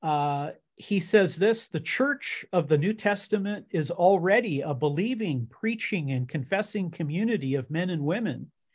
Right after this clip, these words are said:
This implies the existence and influence of a body of authoritative doctrine, which was given and shared possession of those who formed the nascent Christian communities in the world of the Roman Empire."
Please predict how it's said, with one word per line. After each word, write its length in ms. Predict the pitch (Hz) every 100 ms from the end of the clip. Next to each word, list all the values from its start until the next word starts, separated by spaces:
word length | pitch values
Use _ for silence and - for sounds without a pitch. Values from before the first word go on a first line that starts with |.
| _ _ _ _ _ -
This 220 | 226 254
implies 560 | 247 220 190 185 175
the 140 | 143 160
existence 680 | 131 123 214 - 185 147 -
and 100 | 139
influence 600 | 180 220 208 156 143 143
of 100 | 135
a 80 | 131
body 480 | 104 143 190 240
of 140 | 185 147
authoritative 800 | 127 180 196 208 196 190 190 147
doctrine, 680 | 151 156 196 - 123 117 160 _ _ _ _ - - - -
which 260 | 175 175
was 200 | 185 151
given 440 | - 180 220 247 233
and 160 | 175
shared 460 | 123 - 185 208 220
possession 640 | - 143 151 190 - 190
of 200 | 156 123
those 420 | 131 156 160 180
who 220 | - 160 131
formed 720 | - - 220 247 147 143 - _ _ _
the 120 | - 139
nascent 600 | 135 175 220 - 226 -
Christian 520 | - 202 - - 185
communities 880 | 165 165 156 214 208 135 123 131 - _ _ _ _ -
in 180 | 170
the 100 | 160
world 500 | 147 135 165 196 208
of 140 | 170 127
the 100 | 151
Roman 400 | 139 156 175 151
Empire." 640 | 147 170 - 110 95 107